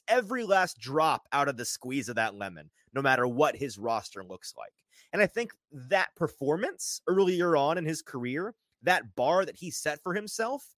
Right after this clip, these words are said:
is part of the reason why he's, he's now gotten himself in some trouble in terms of the narrative, right? It's, it's part of the reason why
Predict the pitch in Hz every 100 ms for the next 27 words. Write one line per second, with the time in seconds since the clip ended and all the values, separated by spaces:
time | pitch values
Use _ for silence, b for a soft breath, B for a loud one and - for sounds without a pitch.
0 | _ _ _ _ _ 240 185 - _ _
1 | _ _ _ _ - _ - - - -
2 | 196 269 175 170 185 202 196 180 160 180
3 | 156 147 180 196 143 196 143 - 180 143
4 | 160 160 175 190 170 170 160 180 - 165
5 | 170 175 - 165 - 196 165 160 170 180
6 | 165 160 160 170 151 156 143 165 175 175
7 | 123 87 101 131 151 - - b b 170
8 | - 208 226 190 170 147 147 139 135 135
9 | 139